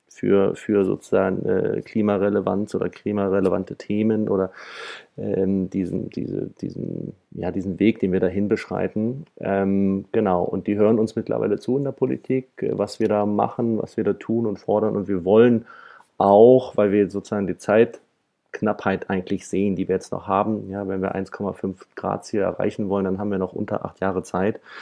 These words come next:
um das C O zwei auf dem Level, wie wir es jetzt heben, noch aus dem Boden zu holen. Das ist gar nichts. Ja, das heißt, wir müssten eigentlich, um das Ziel zu erreichen, in acht Jahren Zero C O zwei mehr emittieren. Das ist ja eine gewaltige Herkulesaufgabe und die,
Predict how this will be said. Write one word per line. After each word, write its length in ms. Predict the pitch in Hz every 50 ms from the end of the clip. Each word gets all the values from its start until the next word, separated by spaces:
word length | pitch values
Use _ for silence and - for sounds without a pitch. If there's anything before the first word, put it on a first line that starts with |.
| - - - - - -
um 100 | - 101
das 220 | 90 98 95 - -
C 140 | - - 95
O 40 |
zwei 260 | 90 - - 101 101 92
auf 100 | 95 -
dem 160 | - 98 92
Level, 220 | 92 98 95 98
wie 80 | 90 85
wir 80 | 95
es 100 | 98 -
jetzt 240 | - 98 92 - -
heben, 220 | - 95 95 95 92
noch 160 | 92 92 -
aus 160 | - - 95
dem 100 | - 95
Boden 260 | 85 - - - 107 107
zu 160 | - 92 -
holen. 160 | 101 101 98
Das 100 | 92 85
ist 160 | 80 98 -
gar 200 | - 95 87 95
nichts. 300 | 110 131 139 - - -
Ja, 140 | - 98 95
das 160 | 92 98 -
heißt, 220 | 101 98 - _ -
wir 60 | 95
müssten 280 | 92 101 - - 98
eigentlich, 260 | 95 - 95 98 - 104
um 60 | 95
das 140 | 92 90 -
Ziel 180 | - 95 90
zu 100 | - -
erreichen, 320 | 98 87 92 95 - - 92
in 80 | -
acht 220 | - - - _ -
Jahren 220 | 92 92 92 92 - - - - - - - - - - _ _ - - - -
Zero 580 | 90 90 98 107 107 127 123 123 135 139 - _
C 220 | - - - 120
O 60 | 113 113
zwei 260 | 113 - 107 104 113
mehr 160 | 113 113 -
emittieren. 720 | 107 107 110 104 - - 110 110 110 113 117 110 117 131 _ -
Das 160 | - 92 -
ist 180 | - - - -
ja 80 | -
eine 220 | - 98 95 95 90
gewaltige 560 | - 101 85 95 95 107 113 131 110 107 92
Herkulesaufgabe 960 | 87 92 101 - - 120 123 120 - - 117 113 - - 110 110 117 113 120
und 240 | - - 90 90 - - -
die, 240 | 104 104 107 107